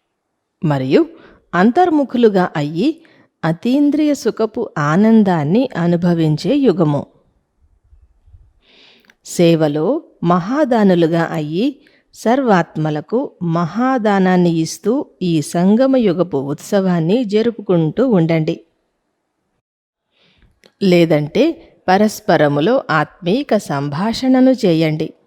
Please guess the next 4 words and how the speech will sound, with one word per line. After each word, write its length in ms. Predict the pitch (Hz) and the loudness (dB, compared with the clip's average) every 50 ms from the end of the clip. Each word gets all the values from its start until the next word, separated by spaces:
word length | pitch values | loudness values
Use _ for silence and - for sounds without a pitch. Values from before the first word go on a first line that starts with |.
| _ _ _ _ _ _ _ _ _ _ _ _ _ _ _ - | _ _ _ _ _ _ _ _ _ _ _ _ _ _ _ -12
డాన్స్ 460 | 170 160 175 202 247 294 285 277 - 247 | -4 -2 0 0 0 0 0 -2 -4 -4
చేయండి. 560 | 202 - 180 165 156 160 160 151 147 143 135 - _ _ _ _ _ _ _ _ _ _ _ _ _ _ _ _ _ _ _ _ _ _ _ _ _ _ _ _ _ _ _ _ _ _ _ _ - - | -2 -2 0 0 0 0 0 0 -2 -4 -6 -6 _ _ _ _ _ _ _ _ _ _ _ _ _ _ _ _ _ _ _ _ _ _ _ _ _ _ _ _ _ _ _ _ _ _ _ _ -20 -6
సంబంధ 580 | - 220 220 247 269 262 285 294 277 262 214 185 165 | 0 2 4 4 4 4 4 4 4 4 4 2 2
సంపర్కములలో 1040 | - 175 160 170 175 - 175 160 160 - - 160 147 151 147 139 139 135 151 233 | 0 -2 -2 -2 -2 -2 -4 -4 -4 -4 -4 -4 -2 -2 -2 -2 -2 0 0 0